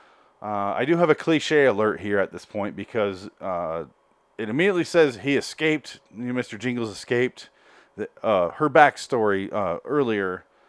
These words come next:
um, Leslie Grossman's character, Margaret Booth, her backstory was that Mister Jingles was a janitor. He, he, es-, he left from Vietnam or some, some war,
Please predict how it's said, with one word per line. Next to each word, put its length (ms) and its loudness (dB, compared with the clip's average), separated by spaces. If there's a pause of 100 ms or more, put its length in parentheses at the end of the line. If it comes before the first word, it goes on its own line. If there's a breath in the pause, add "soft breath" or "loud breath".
(920 soft breath)
um, 340 -12
Leslie 300 -4
Grossman's 420 -2
character, 380 -2
Margaret 320 -4
Booth, 400 -6
her 120 -12
backstory 460 0
was 160 -2
that 160 -4
Mister 340 -8
Jingles 560 -2
was 140 -2
a 80 -4
janitor. 800 0
He, 140 -6
he, 300 -4
es-, 200 -6
he 220 -4
left 260 4
from 160 -4
Vietnam 640 2
or 80 0
some, 280 -8
some 200 -6
war, 420 2